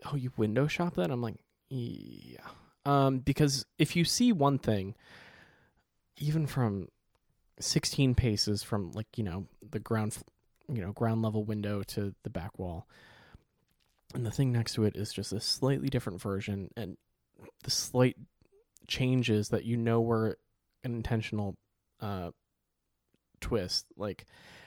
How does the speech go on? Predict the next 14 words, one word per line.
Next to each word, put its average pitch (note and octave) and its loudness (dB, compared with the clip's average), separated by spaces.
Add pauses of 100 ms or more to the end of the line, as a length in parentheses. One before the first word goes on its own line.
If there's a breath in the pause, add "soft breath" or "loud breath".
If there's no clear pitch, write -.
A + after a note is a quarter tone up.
(160 loud breath)
and B2 2
they A2+ 4
still A#2+ 4
are, A2+ 4
like, G#2 0 (120)
kinda A#2+ -6
just - -14
not F2 -8 (1300)
happening. A#2 -2 (1120 soft breath)
You C3 0
go, B2 4
"I'll D#3 -6
keep - -6
walking." - -20